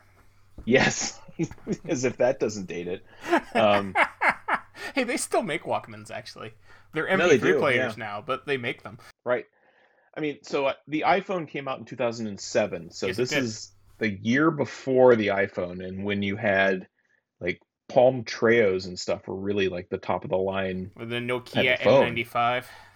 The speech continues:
Speaker 1: Yeah.
Speaker 2: BlackBerry Pearl, I wanna say.
Speaker 1: BlackBerry Pearl, yeah, that was a thing.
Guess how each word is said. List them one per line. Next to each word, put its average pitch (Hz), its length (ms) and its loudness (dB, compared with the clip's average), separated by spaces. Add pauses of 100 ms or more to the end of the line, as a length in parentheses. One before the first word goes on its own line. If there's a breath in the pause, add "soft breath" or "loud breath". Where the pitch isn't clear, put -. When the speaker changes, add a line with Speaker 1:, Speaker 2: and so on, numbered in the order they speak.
(320 loud breath)
Speaker 1:
Yeah. 101 600 6 (140)
Speaker 2:
BlackBerry 123 760 -2 (540)
Pearl, 131 640 -8 (120)
I 165 120 -12
wanna 156 200 -12
say. 175 360 -10 (340 soft breath)
Speaker 1:
BlackBerry 113 420 -2
Pearl, 113 400 -2
yeah, 104 180 -2
that 98 140 -6
was 113 120 -10
a 107 60 -10
thing. 95 260 -8